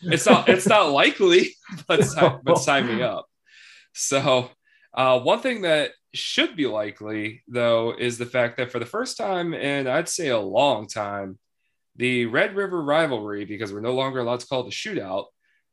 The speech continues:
Speaker 1: uh, should be really interesting. So interesting, the fact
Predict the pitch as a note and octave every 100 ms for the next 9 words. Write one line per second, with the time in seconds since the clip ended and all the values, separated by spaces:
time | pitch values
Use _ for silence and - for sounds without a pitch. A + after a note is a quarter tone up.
0 | - A2 A2+ A2 G#2+ - A#3+ C#4 A#3 G#3
1 | C3 F#3+ C3 E3+ - G#2 - F2 E2+ -
2 | _ _ _ - - A3+ G#3 E3 D#3 C#3+
3 | - C3 A#2+ A#2 A#2 A2